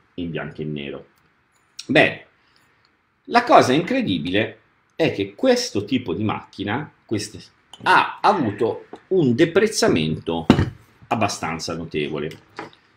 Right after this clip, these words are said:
Fate conto che io ho comprato la mia Hasselblad con l'obiettivo classico e secondo me quello migliore con cui si riesce a lavorare meglio,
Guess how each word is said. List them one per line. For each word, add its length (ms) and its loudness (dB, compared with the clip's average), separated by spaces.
Fate 300 -2
conto 300 4
che 100 2
io 280 6
ho 260 -2
comprato 540 0
la 100 -4
mia 300 2
Hasselblad 600 -6
con 140 -2
l'obiettivo 540 0
classico 880 -2
e 420 -6
secondo 400 -6
me 200 -2
quello 280 0
migliore 460 -2
con 180 -10
cui 140 -2
si 140 -8
riesce 360 -2
a 60 -6
lavorare 440 -4
meglio, 520 -4